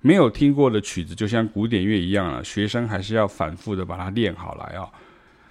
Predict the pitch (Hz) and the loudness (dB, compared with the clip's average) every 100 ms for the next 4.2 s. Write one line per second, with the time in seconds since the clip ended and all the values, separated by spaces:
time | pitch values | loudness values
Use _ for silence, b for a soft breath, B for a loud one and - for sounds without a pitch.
0 | b 156 180 180 139 117 113 147 147 135 | b 4 8 8 8 4 4 6 6 4
1 | 107 113 123 104 120 120 123 117 120 123 | 4 4 4 4 2 2 4 4 4 4
2 | 107 127 131 107 110 120 - 123 113 113 | 4 4 4 4 2 2 6 6 6 2
3 | 120 117 110 117 120 - 120 117 117 117 | 4 4 2 0 0 4 4 4 4 4
4 | 110 107 | 6 4